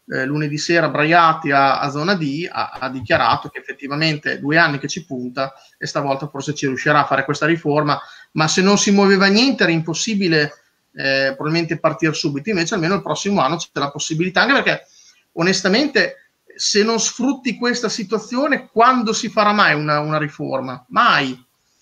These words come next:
Eh, è, è brutto da dire, però in una situazione purtroppo, eh, caratterizzata da una pandemia, eh, suo malgrado forse è l'unica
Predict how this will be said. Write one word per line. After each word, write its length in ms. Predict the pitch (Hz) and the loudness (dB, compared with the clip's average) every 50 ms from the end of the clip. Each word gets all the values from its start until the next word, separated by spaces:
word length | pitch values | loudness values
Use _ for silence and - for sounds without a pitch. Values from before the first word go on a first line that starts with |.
| _ _ _ _ _ _ | _ _ _ _ _ _
Eh, 460 | _ - 147 147 143 143 143 139 143 - | _ -6 -2 -2 0 0 0 -2 -2 -4
è, 300 | - 160 - - 180 180 | -4 -6 -6 -6 -4 -4
è 80 | 180 170 | -2 -2
brutto 320 | 165 214 320 285 - - | 0 0 0 -2 0 0
da 120 | 190 175 190 | 0 2 2
dire, 300 | 180 190 185 170 151 151 | 2 2 2 2 2 2
però 260 | 190 202 214 208 185 | 4 4 6 6 6
in 100 | 175 190 | 4 2
una 180 | 214 220 202 175 | 2 2 0 0
situazione 680 | - 208 190 - 196 190 - 233 226 220 180 151 147 | -2 -4 -4 -6 -6 -4 -2 2 2 2 2 2 -2
purtroppo, 760 | - 170 160 - 208 208 202 202 - - 143 135 - _ _ _ _ _ _ _ _ _ | -4 -10 -8 0 2 2 2 2 -2 -6 -8 -8 -8 _ _ _ _ _ _ _ _ _
eh, 140 | - 143 143 | -12 -12 -2
caratterizzata 760 | - 170 165 175 170 180 170 170 165 170 202 196 196 196 | 0 0 0 2 0 2 0 0 4 4 4 4 4 0
da 120 | 156 160 160 | 0 0 2
una 160 | 165 170 165 | 2 2 2
pandemia, 920 | - 190 185 202 254 269 233 190 202 240 269 247 196 165 151 143 143 - - _ _ _ _ _ _ _ | 2 2 2 4 2 2 2 2 4 4 4 6 6 4 4 2 -2 -6 -14 _ _ _ _ _ _ _
eh, 760 | _ - - - - 85 85 69 55 65 73 78 87 76 73 64 73 78 - 69 - 151 | _ -20 -20 -20 -20 -20 -20 -20 -20 -20 -20 -20 -20 -20 -20 _ _ -18 -16 -14 -10 -8
suo 220 | - - - 196 | -2 4 6 8
malgrado 560 | 190 208 240 233 196 190 185 202 240 240 214 - | 8 8 6 6 4 4 6 4 4 2 0 -4
forse 340 | - 170 - - - 202 | -2 -4 -4 -2 -2 -2
è 20 | 170 | 0
l'unica 640 | 170 190 202 202 196 - 190 175 165 160 165 - | 2 2 2 2 4 4 4 4 4 4 0 -8